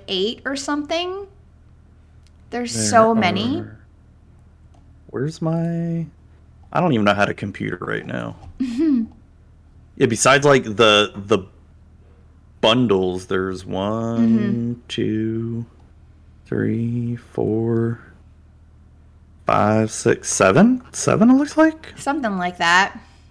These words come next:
Speaker 1: Um, so let's just start with the Secret Lair. The Secret Lair, uh, I mean, the Stranger Things Secret Lair.
Speaker 2: Yeah.
Speaker 1: Um, and I think we can, oh yeah, okay, we can see the cards.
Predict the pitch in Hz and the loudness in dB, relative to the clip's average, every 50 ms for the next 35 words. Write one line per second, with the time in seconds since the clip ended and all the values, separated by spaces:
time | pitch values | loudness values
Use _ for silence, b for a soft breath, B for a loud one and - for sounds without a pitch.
0 | b b - - - - - - - b b b b b b b b b b b | b b -20 -20 -20 -20 -20 -20 -20 b b b b b b b b b b b
1 | b b - 262 269 269 269 277 277 269 269 - - 359 330 330 339 359 415 - | b b 6 8 10 10 10 8 6 4 0 2 4 6 6 8 10 8 8 8
2 | - 622 605 - 480 466 415 403 427 415 403 392 381 - 311 330 320 - 349 294 | 8 4 4 6 6 6 6 6 4 2 2 0 0 0 -2 -2 0 0 0 2
3 | 202 226 240 269 269 262 233 202 185 185 185 - - - - _ - - - 254 | 4 4 6 8 8 10 10 8 8 6 2 -2 -8 -12 -14 _ -20 -16 -14 -12
4 | 240 - 302 294 294 294 240 208 233 240 233 233 226 220 220 220 - - - 226 | -8 -6 -6 -4 -2 -2 0 2 2 4 6 6 6 4 4 0 -2 -2 2 4
5 | 226 220 - - - 233 247 240 247 240 240 233 208 233 226 - - 277 277 269 | 6 6 4 4 4 4 4 4 2 2 0 0 0 0 -2 0 0 0 2 2
6 | 262 233 233 240 233 220 190 170 165 170 180 - - - - - - - _ _ | 2 0 0 2 2 2 2 0 -4 -8 -10 -10 -12 -12 -14 -14 -18 -20 _ _
7 | _ _ _ _ - - - 208 196 - 156 98 98 110 117 120 120 120 120 120 | _ _ _ _ -14 -8 -6 -6 -4 -2 0 2 4 4 4 4 4 4 4 4
8 | 117 117 113 110 107 101 98 95 95 95 - b b b b b b b b b | 6 6 6 6 6 6 4 2 0 -2 -6 b b b b b b b b b
9 | b - - 240 240 240 247 247 240 269 285 302 294 294 - - 403 494 587 605 | b -8 -2 2 4 4 4 2 2 0 0 0 -2 -2 -2 -2 -2 -2 -2 -6
10 | - - - - - - 285 320 339 - - 339 311 - - 311 320 320 320 294 | -10 -14 -16 -14 -12 -6 -4 -4 -4 -2 -2 -4 -4 2 8 10 10 10 10 8
11 | 269 233 208 196 185 254 - 277 226 202 233 285 320 - 427 415 392 - - 311 | 8 8 8 8 6 4 2 0 -2 -2 -2 -2 -4 -4 -6 -6 -6 -8 -8 -6
12 | 277 233 226 220 - 220 175 170 156 151 147 175 190 - - - - - | -4 -4 -4 -4 0 0 2 2 0 -2 -4 -10 -12 -14 -14 -14 -16 -16